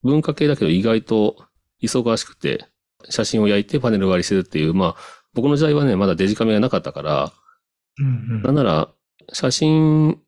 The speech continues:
Speaker 1: 甲子園っていうのあるじゃん。キヤノンがやってんのかな、あれって。
Speaker 2: あ、あれどこやってたっけね。
Speaker 1: 北海道とキヤノン、なんか、がタッグ組んでたやつのような気がするけど、何しろ僕の頃なかったからね、あんまり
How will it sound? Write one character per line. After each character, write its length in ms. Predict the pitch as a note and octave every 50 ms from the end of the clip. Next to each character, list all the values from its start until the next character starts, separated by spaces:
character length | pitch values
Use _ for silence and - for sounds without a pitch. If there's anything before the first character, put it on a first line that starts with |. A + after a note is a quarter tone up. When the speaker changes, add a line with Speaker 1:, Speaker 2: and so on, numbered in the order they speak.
| _ _ _ _ _
Speaker 1:
甲 220 | - - D3 C#3+
子 160 | C3+ - -
園 80 | A2 D#2+
っ 20 |
て 100 | - -
い 40 | -
う 20 | D2+
の 60 | E2
あ 60 | F2+
る 60 | F2
じ 60 | D#2+ D2
ゃ 80 | D2+
ん。 100 | - - - _ _ _ _ -
キ 80 | -
ヤ 60 | - F#3+
ノ 80 | D#3
ン 40 | A2+
が 60 | D#2
や 20 | C#2
っ 40 |
て 80 | - C#2
ん 20 |
の 80 | C2 D2+
か 60 | F2
な、 80 | E2+ D2+
あ 40 | D2
れ 60 | C#2+
っ 20 |
て。 300 | - - - G#1+ - - _ _ _ _ _ _ _ _ _ _ _ _ _ -
Speaker 2:
あ、 500 | - A2+ G#2+ - - - - - - -
あ 60 | -
れ 80 | C#3 A2+
ど 120 | G2+ G#2
こ 160 | - - A#2 A#2+
や 100 | B2 C3+
っ 60 | C3
て 120 | - G3
た 100 | F3+ F#3+
っ 80 | D3 -
け 100 | - G#2+
ね。 320 | A2+ B2+ B2+ - G#3 G2+ -
Speaker 1:
北 100 | - A#3
海 120 | A#3 A#3 A3+
道 180 | G3+ F3+ E3
と 120 | - - D3
キ 80 | - D#3+
ヤ 60 | D#3
ノ 280 | D3 C3+ B2+ A#2+ - -
ン、 60 | -
な 80 | B2+ A#2+
ん 20 |
か、 220 | A#2 B2 A#2 - - - _ _ _ - _ _ _ _ _ _ _
が 120 | - E3
タ 120 | D#3+ E3 E3+
ッ 20 |
グ 160 | D3+ D3+ B2+
組 180 | - - C3 B2+
ん 20 |
で 240 | A#2 A#2+ A2+ A2+ -
た 60 | - _ _ _ _ _ _ _ _ _ _ -
や 100 | A2+ G#2+
つ 80 | -
の 80 | A#2 G#2+
よ 100 | A2 C3+
う 20 |
な 100 | C3 G2+
気 100 | - -
が 60 | G#2 G2
す 80 | -
る 40 | G2
け 80 | G2+ F2
ど、 60 | F#2+
何 160 | G#2+ C#3 C#3+
し 100 | - D#3
ろ 120 | D3 C#3+ C3+
僕 160 | B2+ B2+ -
の 80 | E3 D#3
頃 120 | D#3+ C3
な 120 | F#2 A2 B2+
か 100 | - A#2
っ 20 |
た 120 | G2 - -
か 80 | D2+
ら 80 | D2 D2
ね、 180 | D2 D2 D#2+ -
あ 80 | F#2+ G2
ん 80 | A2
ま 80 | A#2+ A#2
り 180 | F#2+ F#2 G#2